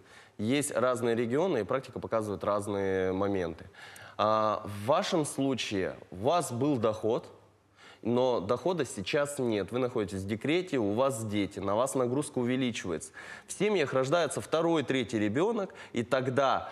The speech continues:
у каждого имеется свой прожиточный минимум, который накладывается на родителей, на отца и мать.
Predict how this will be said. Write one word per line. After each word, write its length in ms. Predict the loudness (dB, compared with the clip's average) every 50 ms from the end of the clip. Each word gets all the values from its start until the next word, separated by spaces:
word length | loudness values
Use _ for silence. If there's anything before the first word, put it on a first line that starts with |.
| -12 -8 -4
у 180 | -2 0 0
каждого 520 | 2 4 4 4 4 4 2 0 2 2 2
имеется 360 | 4 2 2 0 -2 -6 -8 -2
свой 240 | 0 2 2 2 2
прожиточный 640 | 2 0 2 2 0 0 0 -2 -2 0 0 0 2
минимум, 400 | 2 2 2 2 2 2 2 0
который 320 | 0 0 0 2 2 2
накладывается 600 | 2 2 2 2 2 2 2 2 0 0 0 0 0
на 180 | 2 4 4
родителей, 600 | 4 4 2 2 0 -2 -2 0 -2 0 0 -2 -2
на 220 | 0 2 2 2
отца 340 | 0 -2 -2 0 0 0 2
и 140 | 0 0 2
мать. 260 | 2 2 2 2 0